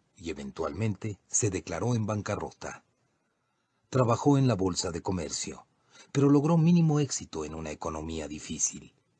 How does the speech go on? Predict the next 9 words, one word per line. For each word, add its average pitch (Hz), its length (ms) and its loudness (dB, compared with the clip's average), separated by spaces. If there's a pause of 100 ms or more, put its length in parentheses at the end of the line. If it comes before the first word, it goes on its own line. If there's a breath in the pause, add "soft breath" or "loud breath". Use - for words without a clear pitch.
(720 soft breath)
Trató 123 420 2
el 165 100 2
negocio 135 420 2
inmobiliario, 101 840 -2 (280)
pero 76 200 -6
nuevamente 101 760 -2 (240)
tuvo 135 320 0
poco - 380 -6
éxito. 71 600 -8